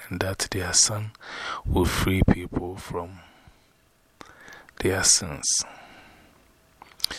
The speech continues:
Jesus' coming was said to fulfill what the Lord had foretold through the prophets.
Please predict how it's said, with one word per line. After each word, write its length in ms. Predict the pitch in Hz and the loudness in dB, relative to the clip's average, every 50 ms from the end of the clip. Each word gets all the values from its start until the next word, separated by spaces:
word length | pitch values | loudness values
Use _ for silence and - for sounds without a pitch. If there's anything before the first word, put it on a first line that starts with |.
| - - - - - - - | -12 -12 -14 -16 -16 -6 -2
Jesus' 600 | - 120 117 113 113 - - 120 113 113 - - | 2 4 4 4 4 4 2 2 2 2 2 0
coming 460 | - - 113 98 98 95 95 95 92 | 2 0 0 0 0 0 0 0 2
was 160 | 90 90 87 | 2 2 2
said 320 | - - - - 92 87 - | 2 2 2 0 0 0 2
to 100 | - - | 2 2
fulfill 500 | - - - 90 - - - - 95 92 | 2 2 4 2 2 2 2 -8 -6 -6
what 240 | 90 92 95 92 - | -6 -6 -8 -8 -8
the 160 | - 98 95 | -10 -12 -10
Lord 260 | 101 101 101 98 92 | -10 -10 -8 -8 -6
had 240 | 95 - - 98 - | -6 -6 -6 -6 -6
foretold 520 | - - - - - - - 101 98 95 - | -4 -4 -4 -4 -4 -4 -4 -2 -2 -4 -2
through 200 | - - - 98 | 0 0 0 2
the 120 | 92 98 92 | 2 0 2
prophets. 760 | - 123 - 98 90 90 - - - - - - - - - | 2 2 0 2 0 -2 -2 -4 -10 -16 -16 -14 -14 -14 -14